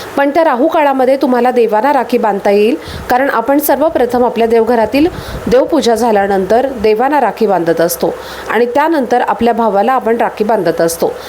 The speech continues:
तर नऊ ऑगस्ट दोन हजार पंचवीस वार शनिवार जो आहे, तर या वेळेमध्ये राहू काळ असणार आहे नऊ ते दहा, साडे दहाच्या दरम्यान. तर सकाळी नऊ ते साडे दहाच्या दरम्यान या राहू काळामध्ये, म्हणजेच या दीड तासाच्या कालावधीमध्ये तुम्हाला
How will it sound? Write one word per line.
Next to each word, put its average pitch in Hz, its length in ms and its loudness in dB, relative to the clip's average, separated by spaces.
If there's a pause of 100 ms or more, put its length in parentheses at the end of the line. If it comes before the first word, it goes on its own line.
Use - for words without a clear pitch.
(220)
तर 262 120 2
नऊ 294 220 2
ऑगस्ट 262 360 0
दोन 240 180 4
हजार 240 220 0
पंचवीस 247 540 0
वार 226 160 2
शनिवार 254 480 0
जो 262 80 2
आहे, 208 240 2 (380)
तर 240 60 0
या 254 220 2
वेळेमध्ये 226 460 2
राहू 208 200 2
काळ 214 220 2
असणार 202 300 0
आहे 208 300 0 (380)
नऊ 254 280 2
ते 254 100 2
दहा, 240 320 0
साडे 233 320 0
दहाच्या 240 380 0
दरम्यान. 165 380 0 (480)
तर 269 80 2
सकाळी 285 360 0
नऊ 269 260 2
ते 302 80 2
साडे 262 280 0
दहाच्या 247 420 0
दरम्यान 226 360 2
या 233 120 2
राहू 226 220 0
काळामध्ये, 214 500 0
म्हणजेच 233 480 2
या 233 120 2
दीड 285 280 0
तासाच्या 240 420 0
कालावधीमध्ये 196 720 0
तुम्हाला 220 420 0